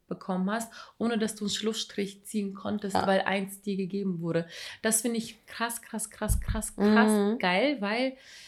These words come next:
Speaker 1: ich zum Beispiel ja auch schon öfter meinen Schlussstrich brauche, ob ich mir den selber setze oder von der Person gegenüber erhalte. Und du hast es irgendwie für dich gemeistert, nach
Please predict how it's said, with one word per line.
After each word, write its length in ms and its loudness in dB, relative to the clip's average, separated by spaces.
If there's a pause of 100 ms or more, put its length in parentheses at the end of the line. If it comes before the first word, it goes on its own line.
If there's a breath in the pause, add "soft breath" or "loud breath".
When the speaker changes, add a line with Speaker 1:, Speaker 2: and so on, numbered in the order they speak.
(380 loud breath)
Speaker 1:
ich 240 0
zum 140 2
Beispiel 320 2
ja 220 2
auch 80 -8
schon 260 -2
öfter 220 -6
meinen 160 0
Schlussstrich 560 -6
brauche, 420 -2
ob 140 -4
ich 120 -2
mir 120 0
den 140 -2
selber 260 -2
setze 300 -4
oder 180 -2
von 240 -2
der 140 -2
Person 380 -4
gegenüber 380 -2
erhalte. 560 -6 (380 loud breath)
Und 100 4
du 120 4
hast 160 -4
es 120 -6
irgendwie 360 -2
für 120 -6
dich 180 -4
gemeistert, 640 -2
nach 220 -6